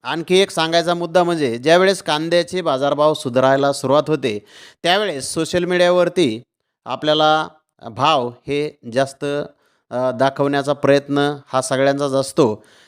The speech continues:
त्यामुळे आपण प्रत्येक बाजार समितीतल्या सरासरी भावावर आपलं लक्ष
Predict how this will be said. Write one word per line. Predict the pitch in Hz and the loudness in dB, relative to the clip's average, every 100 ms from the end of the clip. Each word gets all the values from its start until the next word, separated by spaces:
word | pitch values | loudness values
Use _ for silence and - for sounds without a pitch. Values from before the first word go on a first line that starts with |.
| - 120 | -12 -2
त्यामुळे | 175 202 185 120 131 - | 0 0 -2 -6 -8 -8
आपण | 139 170 165 | -4 -4 -2
प्रत्येक | 160 156 190 170 | -4 -2 -2 2
बाजार | 156 160 160 | 2 2 0
समितीतल्या | 156 165 165 160 156 117 | -2 -6 -6 -2 0 0
सरासरी | - 147 151 160 175 180 | -2 0 0 0 0 -2
भावावर | 135 131 151 170 139 | 0 2 2 2 0
आपलं | - 123 143 | -2 -6 -2
लक्ष | 139 135 - | -2 -2 -2